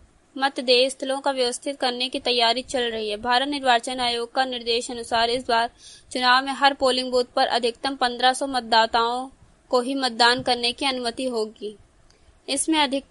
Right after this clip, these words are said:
वोटर होने पर उन्हें नए बूथ पर शिफ्ट किया जाएगा। यह जानकारी उप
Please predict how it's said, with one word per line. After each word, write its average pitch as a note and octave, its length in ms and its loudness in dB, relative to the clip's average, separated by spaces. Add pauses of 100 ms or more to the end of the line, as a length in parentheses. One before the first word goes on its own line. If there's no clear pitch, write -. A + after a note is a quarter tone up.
(220)
वोटर B3+ 440 4
होने B3+ 320 -2
पर C4 220 2 (280)
उन्हें B3+ 320 -2
नए C4 300 2
बूथ C4 200 -2 (120)
पर C4+ 220 0 (260)
शिफ्ट - 300 -8
किया A3+ 220 2
जाएगा। G3 420 0 (520)
यह C#4 120 2
जानकारी C4 580 4
उप C#4 200 -2